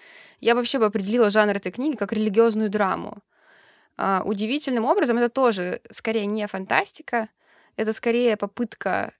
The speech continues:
э, Исигуро осмыслить то, почему с хорошими людьми случаются плохие вещи, и почему мы верим, что есть какое-то существо или бог, или вселенная, которые могут откликнуться,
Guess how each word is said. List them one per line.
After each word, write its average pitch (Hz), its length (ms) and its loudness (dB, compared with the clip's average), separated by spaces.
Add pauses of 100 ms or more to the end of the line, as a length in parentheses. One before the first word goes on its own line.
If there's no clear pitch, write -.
(100)
э, 196 160 -4 (100)
Исигуро 208 680 -2 (220)
осмыслить 226 840 -2
то, 190 320 0 (420)
почему 233 380 -2
с 226 60 -6
хорошими 214 480 0
людьми 202 280 -4
случаются 196 480 -8
плохие 202 420 -8
вещи, 190 540 -6 (400)
и - 100 -10
почему 226 320 -2
мы 214 140 2
верим, 202 500 2
что 196 680 -4 (440)
есть 220 300 0
какое-то 190 760 -4
существо 202 640 -2
или 202 180 0
бог, 202 420 0
или 185 100 -4
вселенная, 214 760 -4 (420)
которые 247 380 2
могут 220 500 0
откликнуться, 202 880 -6